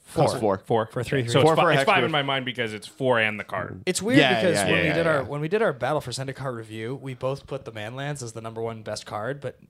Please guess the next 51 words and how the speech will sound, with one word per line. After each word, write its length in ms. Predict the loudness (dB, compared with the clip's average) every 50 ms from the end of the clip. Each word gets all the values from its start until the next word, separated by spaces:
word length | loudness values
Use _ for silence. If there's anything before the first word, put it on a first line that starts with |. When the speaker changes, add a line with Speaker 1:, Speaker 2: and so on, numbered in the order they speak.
| _ -8
Speaker 1:
like, 280 | -6 -6 -6 -6 -8 _ _ _ -4
I 140 | -2 -2 -2
can't 340 | -2 -4 -4 -4 -4 -4 -6
think 240 | -6 -4 -4 -2
of 100 | -2 -4
a 60 | -6 -6
place 260 | -8 -6 -6 -6 -6
that 120 | -6 -6 -4
either 240 | -4 -4 -4 -6
of 80 | -8 -6
those 160 | -6 -8 -8
cards 320 | -8 -6 -6 -4 -6 -6 -6
is 60 | -2
Speaker 2:
Black 140 | -2 0 2
Speaker 1:
good 40 | 2
Speaker 2:
white 40 | 2 4 4
Speaker 1:
in 80 | 2 2
Speaker 2:
tokens. 240 | 2 -2 -6 -6 -10
Speaker 1:
Modern. 120 | -14 -18 -20 -20 -20 _ _ _ _ -6
Speaker 2:
Playing 200 | -2 0 0 0 -2
the 40 |
two 140 | -6 -8 -10 -8
three 280 | -6 -6 -8 -8 -8 -12 _
for 100 | -8 -8
sure. 260 | -6 -6 -8 -8 -8 _ _ _ _ _ _ _ _ _ _ -8
Speaker 3:
It's 120 | -6 -2
just 180 | -2 -2 -2 -2
because 540 | -6 -6 -2 0 2 2 2 0 -2 -10 -16 -18 _ -12
so 260 | -4 0 0 0 0
historically 760 | 0 -2 -4 -2 0 0 0 0 0 -2 -4 -4 -4 -4 -8 -14 _ -14 -6
the 320 | -4 -2 -2 -2 -4 -8 -12 _ 0
Speaker 2:
Manlands 220 | 2 2 2 2
Speaker 3:
creature 140 | 2 2 2
Speaker 2:
are 20 |
good. 80 | 2 2
Speaker 3:
lands 180 | 0 0 -2 -4
are 120 | -4 -4 -2
good. 280 | -2 -2 -2 -2 -4 _ -4
Yeah, 240 | -4 -2 -2 -4 -2
and 180 | -2 -2 0 0
they're, 120 | -2 -2
they're 180 | -2 0 2 2
always 240 | 2 2 2 -2 -4
just 240 | -6 -8 -10 -8 -8
gonna 140 | -10 -10
be 140 | -10 -6 -6
able 160 | -6 -6 -6
to 60 | -6 -2
see 140 | -2 -2 -2
Speaker 2:
And 60 | -2
Speaker 3:
play. 280 | -6 -6 -6 -6 -6